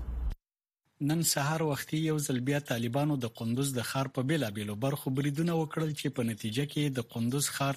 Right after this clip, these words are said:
ته ننوتل او افغان ځواکونه له دولتي ودانیو په شا شول. د قندوز د ښار یو تن اوسیدونکی چې د ښار په مرکزي برخه کې اوسیږي وایي چې د ښار مختلفو برخو کې د جګړې له امله دوکانونو او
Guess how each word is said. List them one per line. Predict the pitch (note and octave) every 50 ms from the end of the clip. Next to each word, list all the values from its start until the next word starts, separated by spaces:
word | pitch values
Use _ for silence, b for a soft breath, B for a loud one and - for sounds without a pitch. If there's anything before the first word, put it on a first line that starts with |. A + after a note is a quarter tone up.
| - -
ته | C3+ C#3
ننوتل | D3 C3+ A2 G2+ G2+ G2+ - - G#2+ G#2+ G#2+ G#2 B B B B B B B B B A#2
او | A2+ A2 A2 G#2+ G#2
افغان | - - B2 C3 D3 E3 E3 D3+
ځواکونه | D3+ E3 D#3 C#3+ - - D#3+ E3 D#3+ D#3+ D#3+
له | D3+ B2+ A2+ G#2 A2+
دولتي | A2+ A2 A2 A2 G#2+ - - D#3
ودانیو | D#3 D3 A#2 G#2+ G#2+ G#2 G#2+ A2 A#2 A#2 A#2+ A#2+ -
په | C3+ - -
شا | - G#2 G2+ -
شول. | - - G#2+ G#2+ A2 b b b b b b b b b b -
د | B2+ C3+ C#3 C3+ - -
قندوز | C#3 C#3+ C#3 C#3+ C#3+ C#3
د | C#3 C3+ - -
ښار | D3 C#3+ C#3
یو | C#3 C#3 C#3+ C3 -
تن | C#3 C#3 C3+
اوسیدونکی | B2 - - C3 B2+ C#3 C#3+ C3+ - C#3+ C3 B2+
چې | - B2+ A#2
د | A#2+ -
ښار | - C#3 C3+ C3 - -
په | - B2+
مرکزي | B2 A2+ A#2 - A2+ A#2 D3 D#3 D#3
برخه | D3+ C#3+ - - D3 C3+
کې | - D3
اوسیږي | C#3+ C#3 C3 - - C#3+ C3+ C#3 C3+
وایي | C#3+ D3 C#3+ C#3 C3+ -
چې | C#3+ C3+ - B B B B B B B C3
د | B2+ - -
ښار | C#3 C#3 C#3 C#3 C3+ C3
مختلفو | B2+ - - B2+ B2 C#3+ D3+ - - A#2+ A2 A#2+
برخو | A#2+ B2 - - B2 A#2
کې | - C#3+ C#3 C3+ C3+
د | C#3+ C3 A#2 G#2+
جګړې | A2+ G#2+ A2 B2+ D3+ D#3+ C#3
له | A#2 A2 A2
امله | A#2 B2+ C#3+ C#3+ B2 A2 A2+
دوکانونو | G#2 - - A#2+ B2 C#3+ D#3+ E3+ F3 E3+
او | E3+